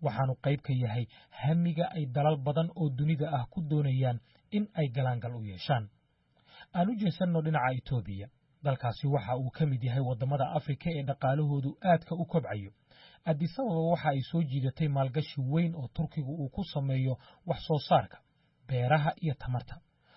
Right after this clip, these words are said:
Turkigu waa dalka labaad ee maalgashiga ugu weyn ku sameeyey Itoobiya. China ayaa kaalinta koowaad ku jirta. Laga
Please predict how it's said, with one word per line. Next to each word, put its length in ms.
Turkigu 460
waa 100
dalka 300
labaad 360
ee 140
maalgashiga 580
ugu 300
weyn 160
ku 140
sameeyey 640
Itoobiya. 480
China 340
ayaa 240
kaalinta 380
koowaad 340
ku 100
jirta. 360
Laga 200